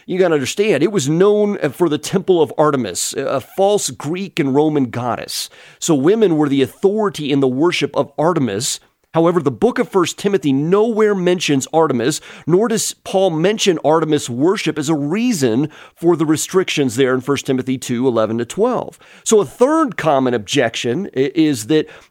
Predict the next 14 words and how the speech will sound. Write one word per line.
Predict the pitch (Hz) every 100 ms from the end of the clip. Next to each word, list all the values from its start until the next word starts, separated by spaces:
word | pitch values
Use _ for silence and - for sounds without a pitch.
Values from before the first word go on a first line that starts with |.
| _
Paul's | - 190 190 175 -
only | 196 247 262 208 180 170 - _
referring | 143 170 - 185 180 160
to | 151
husbands | - 190 175 139 156
and | 135 135
wives | 147 107 104 123
and | 131
not | 147 151
men | 143 151
and | 139
women | 127 120 113
in |
general. | 107 127 123 101 -